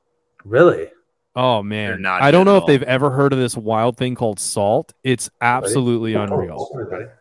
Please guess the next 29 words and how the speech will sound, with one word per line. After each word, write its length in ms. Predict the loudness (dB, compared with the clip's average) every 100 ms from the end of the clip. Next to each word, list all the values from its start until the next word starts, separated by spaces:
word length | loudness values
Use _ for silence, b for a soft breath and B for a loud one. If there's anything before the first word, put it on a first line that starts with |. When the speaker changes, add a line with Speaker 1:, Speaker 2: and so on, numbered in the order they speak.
| _ _ _
Speaker 2:
So 540 | -8 0 0 0 -4 -6
it's, 420 | -2 -2 -2 -8 -12 _ -10
I'm 160 | -6 -6
telling 300 | -2 -4 -2
you, 80 | -4
we'll, 220 | 2 2
we'll, 200 | 6 4 4
we'll, 240 | 0 0
we'll 200 | 0 -4
steer 280 | -2 -2 0
the 80 | 0
ship. 240 | -4 -8 -6
We'll 220 | -4 -2
right 200 | 0 -2
the 100 | -4
ship. 300 | -2 -2 -2 _
We'll, 300 | 0 0 -2 _
maybe 220 | 2 4 6
we'll 140 | 6
bring 200 | 4 0
it 100 | -2
to, 220 | 0 2 2
uh, 260 | 2 -2 -6 _ _
uh, 160 | -6 -6 _ _ _ _ _ -8
to 100 | -6
the 100 | -2
rink 260 | -4 -2
one 160 | -2 0
day 320 | 0 0